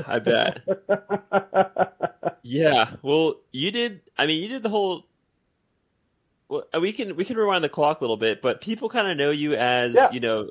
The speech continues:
Speaker 1: the, the guy, um, that posts good reels that are pretty funny and pretty consistent. And, um, like, like you said, you've been going back and forth between living in your truck and kind of living in apartment life or condo life, whatever. Now it's house life.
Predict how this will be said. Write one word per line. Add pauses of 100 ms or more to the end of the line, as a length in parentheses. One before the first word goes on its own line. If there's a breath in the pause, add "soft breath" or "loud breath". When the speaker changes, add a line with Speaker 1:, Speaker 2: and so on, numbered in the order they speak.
(160)
Speaker 1:
the,
the
guy, (840)
um, (360)
that
posts (140)
good
reels
that
are
pretty
funny
and
pretty
consistent. (580)
And, (100)
um, (180)
like, (120)
like
you
said,
you've
been
going
back
and
forth
between
living
in
your
truck
and
kind
of
living
in (260)
apartment
life
or
condo
life,
whatever.
Now
it's
house
life.